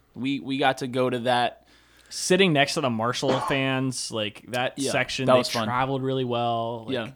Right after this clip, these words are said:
Speaker 2: that, that was cool.
Speaker 1: We had, uh, we got, we, we're with our boys. We got a, an Airbnb called Stonehenge. If you go, it's in Meat Camp. If you go on Airbnb and you look at stuff in, in Boone, assuming it's still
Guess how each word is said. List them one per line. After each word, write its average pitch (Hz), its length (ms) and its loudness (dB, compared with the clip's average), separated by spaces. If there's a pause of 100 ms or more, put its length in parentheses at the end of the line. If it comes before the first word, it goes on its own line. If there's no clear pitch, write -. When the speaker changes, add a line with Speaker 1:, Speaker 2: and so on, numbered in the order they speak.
Speaker 2:
that, 107 200 -14
that 131 140 -4
was 113 120 -10
cool. 90 280 -12
Speaker 1:
We 131 160 -2
had, 151 300 8
uh, 143 280 8
we 143 60 -2
got, 151 300 2
we, 147 220 -4
we're 151 180 -2
with 160 180 2
our 151 80 4
boys. 143 400 2
We 147 60 -4
got 147 120 2
a, 135 300 0
an 131 80 -6
Airbnb 135 840 -2
called 127 220 0
Stonehenge. 143 960 -2
If 120 160 -8
you 135 140 0
go, 120 220 -2
it's - 180 -2
in 143 220 2
Meat 147 180 -2
Camp. 165 340 0
If 131 120 -2
you 135 80 0
go 131 120 2
on 139 180 4
Airbnb 127 840 0 (220)
and 117 80 -6
you 113 80 -4
look 127 180 -2
at 123 100 -2
stuff - 300 2
in, 113 220 -2
in 117 180 -4
Boone, 120 320 0
assuming 175 460 2
it's 139 160 -6
still 127 480 -2